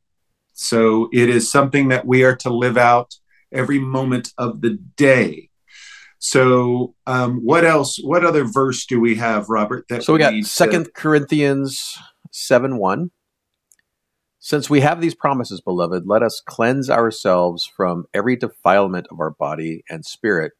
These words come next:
Speaker 2: bringing holiness to completion in the fear of God."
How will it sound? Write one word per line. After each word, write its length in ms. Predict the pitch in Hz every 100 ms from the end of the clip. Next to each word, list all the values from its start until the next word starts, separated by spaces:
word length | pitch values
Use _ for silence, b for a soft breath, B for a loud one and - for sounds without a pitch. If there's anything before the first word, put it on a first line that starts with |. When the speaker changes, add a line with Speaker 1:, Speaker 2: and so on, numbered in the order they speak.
| _ -
Speaker 2:
bringing 280 | 104 101
holiness 600 | 92 104 107 92 87 85 - -
to 120 | -
completion 760 | 90 82 - 120 - 85 78 82 -
in 120 | 82
the 100 | 76
fear 300 | - 98 78
of 80 | 71
God." 340 | 78 69 -